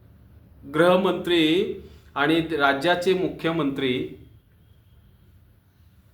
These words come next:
देवेंद्र फडणवीस यांच्याच खात्याचे डेप्युटी मिनिस्टर म्हणून त्यांचा स्वतःचाच बार परमिट रूम आणि त्यातही डान्स बार आरोपानं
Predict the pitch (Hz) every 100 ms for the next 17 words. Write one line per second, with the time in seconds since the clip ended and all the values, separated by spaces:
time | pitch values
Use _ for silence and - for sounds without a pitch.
0 | _ _ - 113 180 202 240 233 226 196
1 | 185 185 180 175 - 165 185 202 208 208
2 | 285 285 - 233 240 233 233 233 233 233
3 | - - - - _ _ 143 180 180 196
4 | 190 180 - 160 143 127 110 110 - -
5 | - - - - - - - - 180 190
6 | 196 254 269 262 220 208 277 285 302 302
7 | 240 240 262 262 240 233 247 226 220 202
8 | - - 180 226 233 - 185 190 185 214
9 | 196 240 240 180 175 185 185 190 214 151
10 | 110 - - - - - - - 151 190
11 | 202 170 156 165 185 196 208